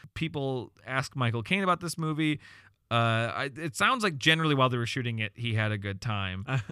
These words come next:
Speaker 2: I read this. It's, it's, it's fun.
Speaker 1: But he, um, 'cause, like, during the movie, he said, you know, uh, about Jaws three or Jaws four, it's like, you know,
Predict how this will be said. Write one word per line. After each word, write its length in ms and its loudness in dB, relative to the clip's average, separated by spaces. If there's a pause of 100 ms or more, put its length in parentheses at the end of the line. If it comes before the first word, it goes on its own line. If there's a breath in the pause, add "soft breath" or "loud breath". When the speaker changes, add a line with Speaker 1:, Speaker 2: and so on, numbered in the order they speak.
(120)
Speaker 2:
I 40 0
read 340 0
this. 220 0
It's, 200 -12 (260)
it's, 140 -14 (100)
it's 200 -10
fun. 280 -16 (140)
Speaker 1:
But 280 0
he, 380 -2
um, 580 0 (680)
'cause, 100 0
like, 120 0
during 180 0
the 80 0
movie, 360 2
he 140 0
said, 360 -2
you 60 -4
know, 400 -2
uh, 280 -4 (300)
about 340 0
Jaws 260 -4
three 160 -8 (220 loud breath)
or 120 0
Jaws 220 2
four, 200 -2
it's 120 -6
like, 100 -4
you 60 -4
know, 100 -6